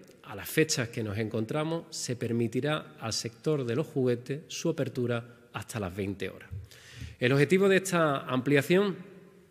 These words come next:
es evitar en lo posible la concentración de las compras propias de esta fecha. El caso de Granada merece una atención especial por su situación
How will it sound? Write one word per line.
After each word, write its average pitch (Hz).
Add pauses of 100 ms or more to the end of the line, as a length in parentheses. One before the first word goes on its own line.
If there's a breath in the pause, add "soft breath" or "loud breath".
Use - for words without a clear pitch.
(140)
es 127
evitar 143
en 143
lo 123
posible 156
la 135
concentración 123
de 131
las 113
compras 135 (220)
propias 123
de 104
esta 95
fecha. - (1160 soft breath)
El 117
caso 208
de 202
Granada 180 (420)
merece 139
una 156
atención 147
especial 151
por 127
su -
situación 135